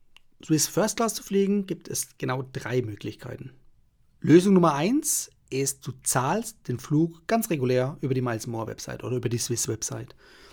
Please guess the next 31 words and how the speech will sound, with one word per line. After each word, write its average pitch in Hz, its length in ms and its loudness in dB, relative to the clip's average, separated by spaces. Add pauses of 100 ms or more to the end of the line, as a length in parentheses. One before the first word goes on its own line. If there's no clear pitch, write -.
(180)
Dann 127 140 -6
zahlst 170 300 6
du 180 60 6
je 165 180 6
nach 175 260 4
Reiseziel 190 1000 6 (500)
und 139 260 2
Reisezeitraum 156 1040 2 (760)
einen 120 80 -4
Preis 143 340 2
von 123 160 -2
mehreren 113 380 -4
tausend 110 320 -10
Euro. 104 380 -10 (800)
So, - 240 -12 (560)
das 202 100 8
ist 233 80 4
Variante 170 440 8
eins, 262 240 6
das - 60 -4
ist - 100 -8
die 170 40 -4
einfachste 214 400 2
Variante, 214 440 4
da 151 80 0
hast 147 120 -2
du 165 40 -2
auch 135 100 -6
die - 100 0
bestmögliche 131 800 0
Verfügbarkeit. - 760 -8